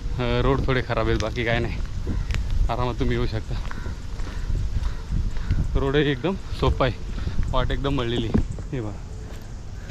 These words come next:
वरतून हा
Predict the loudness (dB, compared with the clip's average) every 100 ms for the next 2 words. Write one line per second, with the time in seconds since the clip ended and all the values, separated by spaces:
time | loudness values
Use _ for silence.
0 | -8 -8 -8 -8 -8 -8 -8 -10 -10 -12
1 | -12 -10 -10 -10 -10 -10 -10 -10 -8 -8
2 | -8 -8 -8 -6 -4 -4 -4 -6 -8 -8
3 | -6 -6 -6 -6 -6 -8 -2 4 4 6
4 | 4